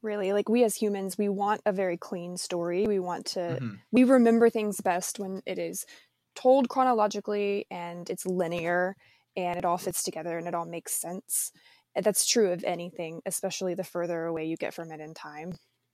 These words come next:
Speaker 1: Anytime you, like, really get into the weeds and you investigate what was it like to actually be in this situation, it's always, always, always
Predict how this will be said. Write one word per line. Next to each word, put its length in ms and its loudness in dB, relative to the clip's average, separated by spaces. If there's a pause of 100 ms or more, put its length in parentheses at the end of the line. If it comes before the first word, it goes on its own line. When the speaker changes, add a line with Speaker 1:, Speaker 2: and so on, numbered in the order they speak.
(280)
Speaker 1:
Anytime 480 8
you, 120 4
like, 160 2
really 160 0
get 120 -4
into 200 -8
the 80 -4
weeds 180 -2
and 100 -6
you 80 -8
investigate 600 -6
what 200 -4
was 120 -6
it 80 -4
like 160 -4
to 100 -8
actually 380 -6
be 180 -4
in 140 -2
this 120 -6
situation, 720 -8
it's 180 -8 (100)
always, 340 -2
always, 200 -8
always 460 -6